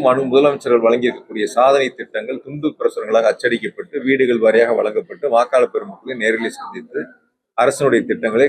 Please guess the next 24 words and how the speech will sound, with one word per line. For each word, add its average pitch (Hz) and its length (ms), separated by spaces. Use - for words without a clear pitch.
கொண்டு 127 280
சேர்ப்பதற்கான 110 600
பணிகளை 117 340
இன்று 104 200
நாங்கள் 95 260
தொடங்கியிருக்கின்றோம் 117 640
மாண்பு 120 240
முதலமைச்சருடைய 113 680
உத்தரவின் 98 360
அடிப்படையில். 90 420
எனவே 131 280
அரசினுடைய 156 580
திட்டங்கள் 147 440
என்பது 135 220
நீங்க 120 200
எல்லாருமே 131 380
ஒவ்வொரு 113 260
முறையும் 127 380
பாக்குறீங்க, 120 440
எந்த 107 140
அளவிற்கு 127 300
கோவைக்கு 127 380
மாண்பு 113 240
முதலமைச்சர்கள் 117 640